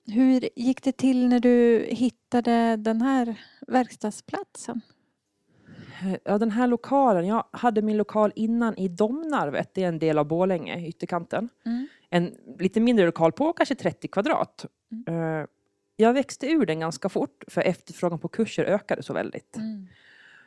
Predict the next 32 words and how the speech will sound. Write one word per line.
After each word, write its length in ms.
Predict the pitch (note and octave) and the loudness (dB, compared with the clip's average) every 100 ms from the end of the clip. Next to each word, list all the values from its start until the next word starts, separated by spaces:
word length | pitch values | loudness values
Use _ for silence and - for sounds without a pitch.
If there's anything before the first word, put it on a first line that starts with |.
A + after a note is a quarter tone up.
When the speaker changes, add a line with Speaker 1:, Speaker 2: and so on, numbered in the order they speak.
| - E3 E3 E3 | -8 -4 -2 -4
Speaker 2:
Eh, 60 | - _ _ _ _ _ | -6 _ _ _ _ _
och 320 | G#3+ G3 - - | 2 2 -4 2
jag 160 | G#3 | 4
har 240 | G#3+ A3 - _ | 6 2 0 _
mitt 180 | - A3 - | -2 -2 2
andra 340 | A#3+ A#3+ A#3+ | 2 4 4
jobb 220 | G#3 F#3 | 2 2
i 60 | F#3+ | 0
Ornäs. 500 | F#3 G3 B3+ - - - _ _ _ _ - | 0 0 -2 -6 -18 -20 _ _ _ _ -4
Jag 80 | |
jobbar 160 | F#3+ F3 | -2 -2
som 140 | F#3+ | -6
konditor 540 | F3 F#3 F#3+ F#3+ - F#3+ | -6 -4 -4 -4 -4 -2
när 80 | F3+ | -2
jag 80 | |
inte 260 | F3+ F3 F#3 | -4 -4 -4
jobbar 280 | F#3 F3+ F3 | -2 -2 -2
med 120 | F3 | 0
leran. 320 | F3 F#3 A3+ - _ _ _ _ _ _ _ _ _ | 0 0 -2 -6 _ _ _ _ _ _ _ _ _
Eh, 240 | - E3 E3 | -6 -4 -2
och 140 | F#3 - | -4 0
det 80 | G3+ | 4
var 100 | G#3 | 4
ju 60 | |
lite 300 | G#3+ B3 D4+ | 4 0 -2
skönt 440 | - F3 G#3+ D4 - | 2 4 4 2 -4
att 140 | E3 | -6
ha 320 | - E3 - _ | 0 0 0 _
jobben 420 | E3 D#3 D#3 D#3+ | -4 -2 -2 -2
nära 300 | F3+ G#3+ B3 | 0 0 -2
till 140 | - | -4
varandra. 400 | - D#2+ D#2+ - | -8 -8 -10 -16